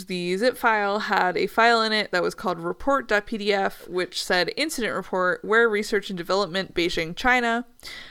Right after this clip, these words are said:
Uh, at approximately twenty-three fifteen local time on June eighth, two thousand eighteen, the Beijing facility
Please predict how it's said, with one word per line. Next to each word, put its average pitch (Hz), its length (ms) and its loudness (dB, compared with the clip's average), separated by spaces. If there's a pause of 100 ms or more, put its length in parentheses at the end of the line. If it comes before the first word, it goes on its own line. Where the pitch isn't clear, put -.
(160)
Uh, - 40 4
at 175 260 8
approximately 202 720 2
twenty-three 254 480 0
fifteen 202 480 0
local 175 260 0
time 170 280 0
on 165 120 -2
June 170 320 -6
eighth, 165 240 -2
two - 140 -8
thousand 170 300 -2
eighteen, 226 500 -2
the 190 80 4
Beijing 208 500 0
facility 185 600 0